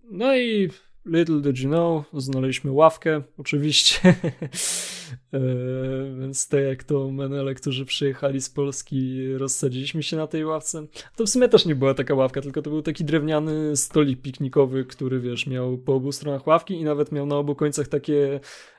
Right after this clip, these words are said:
e, drewniane krzesła, które się okazało, że się rozkładały.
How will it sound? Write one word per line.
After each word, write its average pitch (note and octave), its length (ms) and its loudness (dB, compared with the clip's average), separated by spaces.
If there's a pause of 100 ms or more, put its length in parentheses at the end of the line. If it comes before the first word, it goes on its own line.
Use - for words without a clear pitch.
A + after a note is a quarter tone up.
(100)
e, C3 220 2
drewniane C3+ 480 0
krzesła, - 360 0
które B2+ 260 -8
się C3+ 140 -4
okazało, B2 360 -6
że B2 60 -6
się C#3 160 -2
rozkładały. C3 720 -2